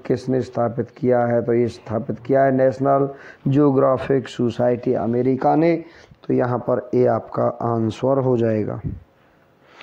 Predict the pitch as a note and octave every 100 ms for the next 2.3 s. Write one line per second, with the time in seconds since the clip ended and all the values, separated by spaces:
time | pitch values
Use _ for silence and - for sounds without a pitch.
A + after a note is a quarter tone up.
0 | - - - _ D3 D#3 D3+ D#3+ D#3 C#3
1 | D3 C#3+ C#3 C#3 B2+ C3 C#3 C3 B2+ C3
2 | B2+ B2 -